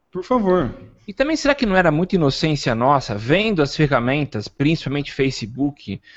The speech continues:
Speaker 2: agora você vê também o, o Google, oferecendo ferramentas muito intuitivas e de muito fácil manuseio, é,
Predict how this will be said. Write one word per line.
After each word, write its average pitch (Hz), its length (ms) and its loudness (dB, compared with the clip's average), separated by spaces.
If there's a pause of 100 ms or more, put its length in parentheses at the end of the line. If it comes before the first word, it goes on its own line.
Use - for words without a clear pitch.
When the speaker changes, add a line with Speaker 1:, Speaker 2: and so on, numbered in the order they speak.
(180)
Speaker 2:
agora 120 200 4
você 131 160 -2
vê 139 120 0
também 127 340 -2
o, 110 140 0
o 113 100 0
Google, 117 540 4 (200)
oferecendo 175 600 2
ferramentas 175 500 2
muito 170 240 -2
intuitivas 160 680 -2
e 131 80 -4
de 135 140 -8
muito 175 280 -4
fácil 160 640 2
manuseio, 131 880 4 (420)
é, 110 360 0